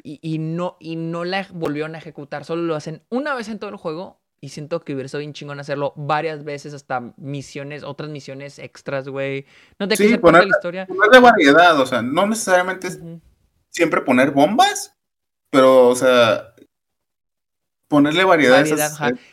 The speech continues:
Speaker 1: Y también
Speaker 2: opciones.
Speaker 1: me decepcionó porque ten-, está demasiado fácil, güey. O sea,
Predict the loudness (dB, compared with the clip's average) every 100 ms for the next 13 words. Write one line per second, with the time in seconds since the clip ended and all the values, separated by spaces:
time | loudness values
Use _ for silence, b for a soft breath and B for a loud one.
0 | B 0 2 2 0 -4 -4 -4 -6 -8
1 | -10 -8 -8 -8 _ -4 2 2 2 -4
2 | -2 -4 -4 -8 -8 -8 -16 -18 -20 -6
3 | -2